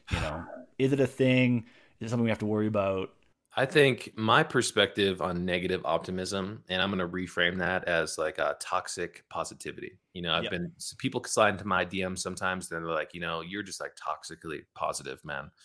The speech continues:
Speaker 2: And I'm like, "Okay, well, let's choose what side of the fence do I wanna be on?" I can be on the side where I'm gonna look at things negatively, or I'm going to use, and this is what I love to refer to as Freeman,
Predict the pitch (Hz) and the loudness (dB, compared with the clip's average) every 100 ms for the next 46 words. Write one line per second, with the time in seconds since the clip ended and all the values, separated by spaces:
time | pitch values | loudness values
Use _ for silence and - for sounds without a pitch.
0 | - - - 101 107 123 - 95 92 117 | -20 -20 -6 -2 0 0 2 2 2 0
1 | 214 - - 156 92 78 80 - - _ | -2 -4 -4 -2 -2 -4 -6 -6 -6 _
2 | _ _ - 123 - - - 131 104 - | _ _ -2 0 0 -2 0 2 2 0
3 | 107 87 71 - - - 90 92 87 90 | 2 2 0 -4 -4 -8 0 2 4 2
4 | 80 78 90 80 69 67 - _ _ _ | 0 -4 -6 -4 -6 -8 -12 _ _ _
5 | 170 120 127 92 117 165 147 - 92 92 | 0 2 2 0 2 2 2 4 6 6
6 | 92 92 87 80 95 - - 87 85 87 | 4 0 0 0 -2 -4 -6 -6 -4 -6
7 | 85 - 82 87 147 - _ _ _ 107 | -6 -8 -6 -6 -6 -10 _ _ _ 2
8 | 131 110 123 123 123 - 107 98 127 127 | 4 4 2 0 0 0 0 0 2 2
9 | 113 95 110 110 101 90 87 87 87 82 | 0 -2 -2 -2 0 0 0 -2 -4 -2
10 | 87 85 80 80 - 85 82 80 | -2 -4 -4 -8 -8 -8 -6 -8